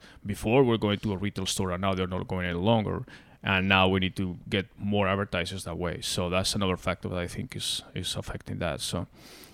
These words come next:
uh, so, um, y-, again, I mean, this is something that a lot of companies need to realize, that their budget that they had, whatever their marketing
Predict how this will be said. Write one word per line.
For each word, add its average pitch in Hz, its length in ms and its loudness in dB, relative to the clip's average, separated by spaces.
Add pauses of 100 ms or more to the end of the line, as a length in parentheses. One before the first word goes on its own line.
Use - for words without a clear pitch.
(240)
uh, 95 260 4
so, 117 500 12 (580)
um, 110 400 8
y-, - 320 -6
again, 120 480 8
I 117 100 4
mean, 120 340 6
this 123 140 6
is 160 120 4
something 156 300 6
that 110 340 8
a 101 80 2
lot 104 120 6
of 107 60 4
companies 110 380 4
need 110 140 6
to 101 80 4
realize, 92 540 4
that 90 360 2 (680)
their 123 320 8
budget 107 640 8 (560)
that 98 320 2
they 95 100 2
had, 92 380 2
whatever 120 360 6
their 117 220 4
marketing 104 720 2